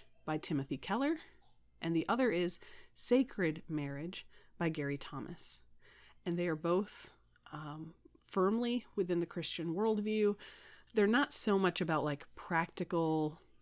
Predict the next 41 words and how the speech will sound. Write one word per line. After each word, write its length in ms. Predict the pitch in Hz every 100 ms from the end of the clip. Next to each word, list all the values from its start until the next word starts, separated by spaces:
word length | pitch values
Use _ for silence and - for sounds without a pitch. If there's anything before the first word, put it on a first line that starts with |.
| _ -
how-tos 1040 | - 151 156 - - 165 202 285 294 - 226
about 300 | 214 208 214
<laughs> 0 |
marriage, 460 | 226 220 226 208
like, 160 | 170 135
how 180 | - 175
do 80 |
you 100 | 175
handle 300 | 170 196 202
conflict? 600 | 190 190 180 - 175 - - - - - -
How 160 | - 180
do 60 |
you 60 | 190
talk 220 | 190 185
about 180 | 202 185
this 180 | 185 -
type 200 | 196 180
of 100 | 175
issue? 440 | 170 190 180 170 - - - - -
Um, 280 | 147 143 143
how 140 | -
do 80 | 185
you 80 | 180
get 80 | 180
on 80 | 175
the 80 |
same 240 | 180 202 180
page 320 | - 190 180
about 220 | 180 170
parenting? 500 | - 170 165 190 160
Like, 300 | 160 160 - _ -
I 40 |
mean, 120 | 214
they 80 | 202
touch 260 | 185 185 -
on 160 | 156
that, 220 | 143 135 -
but 120 | 170
really 360 | 185 269 247
they're 180 | 185 175
both 500 | 170 156 160 - -